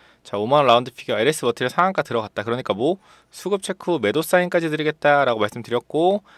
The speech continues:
아까 매도, 매도도 보여드리면은, 자, 큰 게 아닙니다. 수급만 그냥 이탈하는 것만 체크하면 돼요. 근데 이걸 잘 못하시니까 말씀-, 하는 말씀, 말씀을 드리는 거고, 자, 여기입니다. 여기, 여기 몇 시예요? 두 시 오십사 분,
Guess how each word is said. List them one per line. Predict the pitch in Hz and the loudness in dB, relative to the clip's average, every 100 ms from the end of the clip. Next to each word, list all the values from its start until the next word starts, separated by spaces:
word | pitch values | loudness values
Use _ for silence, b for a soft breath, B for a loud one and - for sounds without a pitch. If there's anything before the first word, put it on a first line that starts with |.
| b b b | b b b
아까 | 123 - 120 | -14 -2 -2
매도, | 95 120 170 127 _ _ _ _ - | 0 0 0 -2 _ _ _ _ -6
매도도 | 107 143 127 120 - - | -4 -4 -4 -6 -8 -8
보여드리면은, | - 120 113 120 123 143 110 90 _ B B B B | -2 -2 -2 -4 -2 -2 -4 -8 _ B B B B
자, | - 110 - _ _ - _ - | -8 -8 -8 _ _ -20 _ -12
큰 | - 262 | -4 4
게 | 254 | 6
아닙니다. | 120 135 131 107 107 | 6 2 -4 -4 -4
수급만 | - 240 277 277 214 | -8 -6 0 2 2
그냥 | 151 135 | 2 -2
이탈하는 | 107 - 175 175 | -2 2 2 2
것만 | 160 139 | 0 -4
체크하면 | 190 - 202 170 | -4 0 0 0
돼요. | 104 | -4
근데 | 104 107 | -6 -2
이걸 | 135 139 | 0 0
잘 | 120 | -2
못하시니까 | 98 - 170 151 143 117 | -8 -2 -2 -2 -6 -4
말씀-, | 101 - | -4 -6
하는 | - 160 | -12 -6
말씀, | 139 - 110 - | -6 -6 -16 -8
말씀을 | 107 113 131 117 | -6 -6 -8 -6
드리는 | 123 135 | -6 -6
거고, | 120 110 131 120 92 - _ _ _ _ _ | -8 -8 -6 -6 -8 -16 _ _ _ _ _
자, | - 113 | -2 4
여기입니다. | 139 175 143 104 | 4 4 6 6
여기, | 107 110 151 _ | 4 -4 -12 _
여기 | 98 98 104 | -10 -8 -4
몇 | 107 | -4
시예요? | - 143 151 180 _ _ - | 0 0 0 -4 _ _ -18
두 | - 120 123 | -8 -6 -4
시 | 131 185 185 190 | -4 -4 -4 -2
오십사 | 127 101 - 147 - 143 | -2 -4 -8 -12 -4 -6
분, | 139 131 | -4 -10